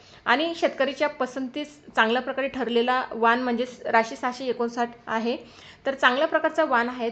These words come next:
तर मित्रांनो, हा वाण तुम्ही मध्यम ते भारी जमिनीमध्ये तुम्ही लागवड करू शकता. म्हणजे दोघं जमिनीसाठी हा वाण, अ, योग्य आहे. तसेच कोरडवाहू बागायत या क्षेत्रामध्ये याची लागवड चांगल्या प्रकारे येते. तर मित्रांनो, लागवड करताना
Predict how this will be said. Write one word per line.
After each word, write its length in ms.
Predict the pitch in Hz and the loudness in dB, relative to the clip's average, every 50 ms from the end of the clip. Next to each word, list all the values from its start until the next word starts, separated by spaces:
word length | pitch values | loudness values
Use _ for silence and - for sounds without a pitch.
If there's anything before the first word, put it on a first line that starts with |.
| 233 | -4
तर 100 | 254 240 | -4 -4
मित्रांनो, 360 | 247 240 233 254 285 277 269 269 | -2 -2 -2 -4 -4 -6 -6 -8
हा 260 | 269 269 277 262 269 | -8 -4 -2 -2 0
वाण 240 | 262 240 233 240 240 | 2 2 0 0 0
तुम्ही 200 | 233 247 247 254 | -4 -4 -4 -4
मध्यम 460 | 254 240 240 214 196 214 269 240 190 175 - - - - - - - 277 | 0 0 0 0 0 -2 -2 -2 -2 -6 -10 -16 -20 -20 -18 -4 0 0
ते 40 | |
भारी 300 | 277 233 285 277 254 285 | 0 2 2 2 2 0
जमिनीमध्ये 760 | 277 277 294 294 294 294 302 277 269 254 262 269 277 262 - - | 2 0 -2 -2 -2 -4 -4 -2 -2 0 0 2 0 0 0 -2
तुम्ही 180 | 254 247 247 | -4 -2 2
लागवड 260 | 240 220 202 220 226 | 2 2 2 2 0
करू 180 | 220 - 226 233 | 2 0 -2 -2
शकता. 380 | 226 247 226 - - 247 269 294 | -2 -6 -10 -4 -2 -2 -2 -2
म्हणजे 300 | 269 240 233 262 277 - | -2 -2 0 0 0 0
दोघं 480 | 233 226 214 202 226 240 240 240 285 | -2 -6 -6 2 4 4 6 6 4
जमिनीसाठी 720 | 294 302 294 285 294 285 302 269 247 - 269 277 277 311 - - - _ - | 2 2 -2 -2 -6 -2 -2 -2 -2 -2 -4 -6 -6 -8 -12 -20 -20 _ -4
हा 140 | 247 247 254 | 2 2 4
वाण, 260 | 247 240 240 247 254 269 - - - - - - - - - | 4 4 2 2 2 -2 -10 -14 -20 -20 -20 -20 -20 -20 -10
अ, 360 | - 220 226 226 220 220 226 220 - - | -4 -2 0 0 2 0 0 -2 -4 -6
योग्य 340 | - 233 240 240 240 240 285 | -2 2 2 2 4 4 0
आहे. 300 | 269 247 226 226 254 320 - - - - - _ - | 2 2 2 0 0 -2 -6 -14 -20 -20 -20 _ -4
तसेच 320 | 269 277 339 349 339 - - | -2 2 2 0 0 -2 -2
कोरडवाहू 540 | - 269 262 277 302 302 330 311 311 330 320 | 6 6 8 8 8 6 4 4 4 4 4
बागायत 440 | 233 262 240 233 240 254 262 277 269 - | 6 6 6 6 6 4 2 2 0 0
या 120 | 254 254 | 0 0
क्षेत्रामध्ये 500 | 254 262 277 - - 247 240 247 240 254 | 0 0 -4 -2 0 0 0 0 0 2
याची 260 | 247 226 220 - 269 247 | 2 0 0 0 2 4
लागवड 280 | 226 214 202 233 233 | 4 4 4 2 -2
चांगल्या 260 | 233 247 226 220 220 | -2 -2 0 0 -2
प्रकारे 300 | 220 - 226 - 226 226 | -2 -4 -4 -2 0 2
येते. 460 | 226 214 208 214 208 240 320 - - - - - - - - | 2 2 2 0 -2 -2 -2 -4 -12 -20 -20 -20 -20 -8 -4
तर 60 | 254 | -2
मित्रांनो, 460 | 269 269 277 311 320 320 320 311 302 285 | 0 0 2 2 2 2 4 4 4 6
लागवड 280 | 254 233 214 247 262 | 6 6 6 4 0
करताना 560 | 254 269 262 254 262 277 262 240 208 196 202 | 0 -2 -4 -2 -2 -2 -2 0 -2 -2 -2